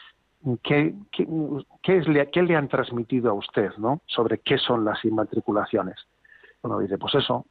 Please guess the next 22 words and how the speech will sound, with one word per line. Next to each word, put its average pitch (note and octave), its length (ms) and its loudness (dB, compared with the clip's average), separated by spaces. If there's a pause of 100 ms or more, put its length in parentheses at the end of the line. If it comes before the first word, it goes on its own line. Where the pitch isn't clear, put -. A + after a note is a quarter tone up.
eh, A#2 240 -8
las - 160 -8
inmatriculaciones A2+ 760 -2
es C#3 200 2 (760)
quitar C#3 380 -2
la C3 140 2
propiedad C3 420 2
de, C3 120 2
de C3 220 0
otra, B2+ 320 0
de B2 180 0
otra B2+ 180 0
persona C#3 640 0
y B2+ 80 -4
ponerla, A#2 640 0
y B2+ 80 -10
ponerla, A2+ 500 0
¿no? E3+ 260 -2
Y, A#2+ 360 -4
y B2 100 0
hacerla C3 360 2
tuya, A#2+ 420 2